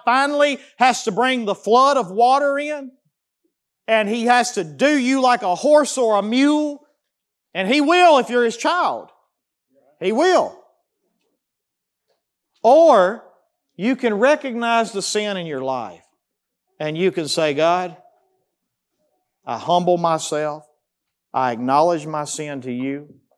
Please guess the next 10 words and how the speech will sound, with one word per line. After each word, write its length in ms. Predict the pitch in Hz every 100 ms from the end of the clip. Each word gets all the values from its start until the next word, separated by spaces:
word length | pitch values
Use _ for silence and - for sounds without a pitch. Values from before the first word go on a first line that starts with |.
| _ _ -
I 160 | - 131
acknowledge 560 | 120 147 156 175 160 -
that 120 | 135
I 220 | 131 120
haven't 400 | 156 165 180 175
been 140 | 170
staying 560 | 147 - 160 156 135 123
near 240 | 135 160
to 140 | 180 190
you. 420 | 175 196 202